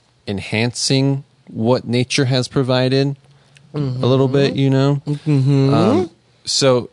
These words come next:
Speaker 1: perhaps it's motivated in its direction. Like, y-, there's a, a lamp behind you, and so you have this kind of harsh edge light.
Speaker 2: Yeah.
Speaker 1: And so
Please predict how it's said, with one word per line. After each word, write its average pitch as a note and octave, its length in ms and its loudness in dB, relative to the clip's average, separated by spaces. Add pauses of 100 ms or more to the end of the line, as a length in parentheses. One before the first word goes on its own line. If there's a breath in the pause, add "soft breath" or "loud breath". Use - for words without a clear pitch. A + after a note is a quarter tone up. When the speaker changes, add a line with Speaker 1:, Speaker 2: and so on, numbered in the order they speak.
(140)
Speaker 1:
perhaps B2 540 -2
it's - 220 -6
motivated A#2 800 0
in A2+ 180 -2
its G#2+ 200 -6
direction. A2 880 -2 (120)
Like, G#2+ 320 -2
y-, G#2+ 180 -12
there's A2+ 260 -2
a, G#2 200 0
a - 80 -4
lamp G#2+ 480 -4
behind A2 420 -4
you, A2+ 260 -2
and G2+ 200 -4
so - 160 -4
you G2+ 180 -4
have G2+ 240 -6
this G2+ 160 -4
kind F#2 240 -6
of F#2 200 -12
harsh G2+ 420 -6
edge G2+ 300 -6
light. F2 420 -6 (120)
Speaker 2:
Yeah. C3 300 0
Speaker 1:
And G#2 140 -6
so G2+ 340 0